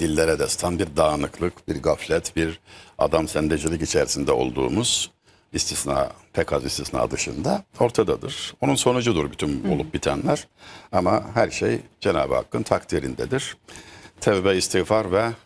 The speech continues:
Speaker 1: kuvvetli dua. Bunun dışında sebeplere yapışmak ve elimizden ne geliyorsa yapmak maddi manevi borcumuzdur. İnşallah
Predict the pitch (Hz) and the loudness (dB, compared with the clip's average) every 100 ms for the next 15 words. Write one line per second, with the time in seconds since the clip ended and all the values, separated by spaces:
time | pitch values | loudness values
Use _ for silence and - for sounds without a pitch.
0 | _ _ - - 95 90 - 78 76 85 | _ _ -10 0 2 2 0 -2 0 2
1 | 67 110 120 - _ _ - 104 107 90 | 4 2 0 -8 _ _ -2 2 4 2
2 | 76 78 78 - 87 85 - 87 82 80 | 0 0 0 2 2 0 0 2 2 0
3 | 90 - 92 - 90 80 82 78 82 90 | -2 0 -2 2 0 2 0 0 0 0
4 | 90 76 69 65 65 73 - 101 113 - | -2 -2 -2 0 2 2 0 -2 -2 -8
5 | _ - - - 80 71 76 87 73 67 | _ -20 -12 0 0 0 -2 0 0 0
6 | 65 71 117 113 - - - 127 95 80 | 0 0 -2 -4 -16 -20 0 2 2 0
7 | 71 67 87 127 - - - _ _ - | -2 -2 -4 -4 -4 -10 -14 _ _ -20
8 | - - - - 117 - 62 64 104 | -20 -20 -10 0 2 2 0 0 0